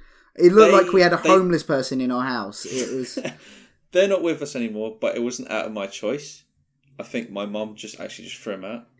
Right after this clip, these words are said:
Speaker 1: Oh, thank God
Speaker 2: She
Speaker 1: for your
Speaker 2: went,
Speaker 1: mum.
Speaker 2: I can
Speaker 1: Um,
Speaker 2: make some more.
Speaker 1: so,
Speaker 2: Might make denim ones.
Speaker 1: so you get attached to things which don't.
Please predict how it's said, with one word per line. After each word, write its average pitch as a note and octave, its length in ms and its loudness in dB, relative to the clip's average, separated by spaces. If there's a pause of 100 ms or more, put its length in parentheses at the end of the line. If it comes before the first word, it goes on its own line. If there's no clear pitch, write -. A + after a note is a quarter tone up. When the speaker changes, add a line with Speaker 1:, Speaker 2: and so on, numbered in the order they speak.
Speaker 1:
Oh, C#3 180 -4
thank C#3 320 -8
God C#3 260 -2
Speaker 2:
She C3 140 -8
Speaker 1:
for B2+ 40 0
your B2+ 80 -2
Speaker 2:
went, A#2 80 -6
Speaker 1:
mum. G#2+ 320 -8 (840)
Speaker 2:
I C3 280 -4
can C3 100 -4
Speaker 1:
Um, B2+ 60 -2
Speaker 2:
make A#3 160 -2
some C3 180 -8
more. D3 360 -12 (220)
Speaker 1:
so, E3 220 2
Speaker 2:
Might A#2+ 180 -4
make D2+ 200 -12
denim C3+ 240 -2
ones. F3 400 -12
Speaker 1:
so G#3+ 80 4
you A3 180 2
get G#3 160 2
attached F#3 420 -4
to F3+ 80 -2
things F3+ 440 -4 (340)
which F3 400 0 (600)
don't. F#3+ 380 -4